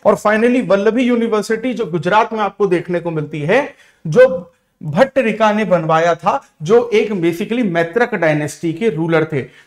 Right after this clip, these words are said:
तो ये जो universities हैं ये भी आपके prelims के फैक्ट्स के हिसाब से काफी ज्यादा important हो जाती हैं। और खुद में art and culture और Buddhism एक बहुत ज्यादा important topic होता है, क्योंकि इससे पहले तो एक पीवाईक्यू हमने देखा ही, लेकिन यहां पर आपको एक और question देखने को मिलता है जहां पर आपसे ये पूछा गया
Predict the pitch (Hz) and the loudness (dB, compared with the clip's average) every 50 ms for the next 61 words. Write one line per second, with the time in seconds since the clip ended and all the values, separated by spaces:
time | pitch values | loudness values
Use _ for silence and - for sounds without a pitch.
0 | _ - 269 262 247 269 302 311 285 214 285 294 302 240 233 226 220 220 226 233 | _ -2 0 0 2 2 2 0 0 -2 -2 -2 0 0 0 0 0 2 2 0
1 | 226 - 277 - 277 285 269 247 285 320 269 220 240 240 214 247 285 269 247 240 | 2 0 -4 -4 -4 -4 -2 -2 -2 -2 -2 -2 -2 -2 -2 -2 -2 -2 -2 -4
2 | 240 - 277 269 - 220 233 233 254 262 254 - - 262 - 240 233 233 233 - | -4 -6 -8 -8 -6 -6 -4 -2 0 0 -2 -2 -6 -6 -2 0 0 0 0 -4
3 | - 247 208 185 180 - 190 196 196 - 269 294 - _ _ _ _ _ _ - | -4 -4 -4 -4 -4 -4 -4 -4 -4 -6 -8 -8 -10 _ _ _ _ _ _ 0
4 | 262 233 226 - 311 294 240 262 233 214 247 233 208 - 185 170 - 214 208 165 | 0 2 2 2 0 0 0 0 0 0 -2 -4 -4 -4 -6 -6 -4 -4 -4 -4
5 | 175 165 165 156 143 156 156 147 202 285 285 - _ _ _ - 214 240 247 247 | -4 -2 0 0 0 0 -2 -2 -2 -2 -4 -6 _ _ _ -2 0 0 0 0
6 | - - 277 311 320 311 311 320 302 247 233 240 233 277 277 285 269 277 262 262 | -2 -2 -2 0 0 2 2 2 2 2 2 2 2 0 -2 -2 0 -2 -2 -2
7 | - 302 277 277 269 262 208 170 196 202 196 247 233 226 262 262 262 233 196 165 | 0 -2 -2 0 0 -2 -2 0 -2 -2 0 -2 -4 -2 -2 -2 -2 -4 -4 -4
8 | 165 196 - 240 269 202 214 214 214 226 240 233 220 202 202 208 208 208 214 233 | -6 -4 -4 -4 -4 -2 -2 -2 -2 -2 -2 -4 -4 -6 -4 -4 -4 -2 -4 -4
9 | 226 220 208 - - 226 220 - 185 170 175 175 180 220 269 269 - - - _ | -4 -4 -4 -4 -4 -6 -8 -6 -6 -4 -4 -2 -2 -2 -4 -4 -8 -18 -20 _
10 | - - 240 220 254 214 - 175 - - 247 240 233 233 240 240 240 254 247 247 | -4 -2 -2 0 -2 -4 -4 -6 -6 -2 -2 0 0 0 0 0 0 -2 -4 -4
11 | 247 - 226 226 226 226 226 240 247 233 233 233 233 233 226 220 214 240 240 254 | -4 -4 -2 -2 -2 -4 -4 -4 -4 -2 0 0 0 -2 -2 -2 0 0 0 0
12 | 240 - - _ _ - 220 214 247 240 208 214 190 233 247 247 247 240 240 240 | -2 -6 -14 _ _ -2 -2 0 0 0 0 0 0 0 0 0 2 2 2 0
13 | 247 262 262 220 208 202 208 240 269 262 - 233 220 226 - 247 240 214 214 202 | 0 -2 0 0 -2 0 0 0 0 0 0 -2 -2 -2 -2 -4 -2 0 0 0
14 | 202 214 208 208 208 202 196 190 202 190 214 262 - 185 196 196 233 247 240 240 | 0 -2 -4 -4 -2 -4 -4 -4 -4 -2 -2 -2 -2 0 0 0 0 0 0 -2
15 | 226 214 - - 220 214 196 160 170 180 160 180 170 156 147 160 226 269 269 | -2 -2 -4 -6 -8 -8 -8 -8 -8 -6 -4 -4 -2 -2 0 0 0 0 0